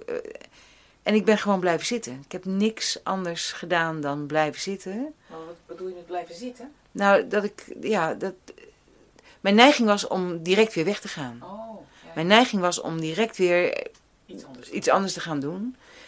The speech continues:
Speaker 1: En het was, ehm, ik moest me verhouden met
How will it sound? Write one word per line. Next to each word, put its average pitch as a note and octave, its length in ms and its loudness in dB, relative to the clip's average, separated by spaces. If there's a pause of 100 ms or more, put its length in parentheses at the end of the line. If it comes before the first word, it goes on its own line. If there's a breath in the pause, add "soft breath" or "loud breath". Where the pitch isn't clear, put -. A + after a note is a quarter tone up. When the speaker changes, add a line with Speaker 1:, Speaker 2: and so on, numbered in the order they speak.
(120)
Speaker 1:
En F#3 180 0
het F3+ 180 -4
was, - 460 0 (640)
ehm, D3 600 -2 (600 soft breath)
ik F3+ 140 -4
moest G#3+ 240 4
me F3 80 -4
verhouden F#3+ 800 2 (380 soft breath)
met F3 760 -2